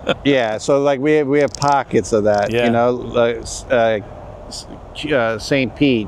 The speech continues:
Speaker 1: you know, like Cuba, you know?
Speaker 2: Yeah, it, well, I get it, it, where, but that's actually a pretty damn good thing because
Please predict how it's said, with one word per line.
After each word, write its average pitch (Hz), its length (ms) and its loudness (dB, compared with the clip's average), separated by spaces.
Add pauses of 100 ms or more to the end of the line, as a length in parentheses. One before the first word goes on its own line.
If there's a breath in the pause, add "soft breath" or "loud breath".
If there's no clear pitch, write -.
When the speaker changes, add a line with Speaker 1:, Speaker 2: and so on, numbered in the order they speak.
Speaker 1:
you 113 80 0
know, 113 100 2
like 107 300 -2
Cuba, 107 540 2
you 110 120 0
know? 110 300 -2 (120)
Speaker 2:
Yeah, 123 240 2
it, 151 180 -2
well, 190 280 2
I 190 140 0
get 208 300 2
it, 117 200 -4
it, 135 120 -2 (180)
where, 143 380 4 (920 loud breath)
but 160 140 2
that's - 240 0
actually 320 320 2
a 156 60 -2
pretty 180 380 -4
damn 156 340 -4
good 127 220 2
thing 214 280 2
because 131 360 0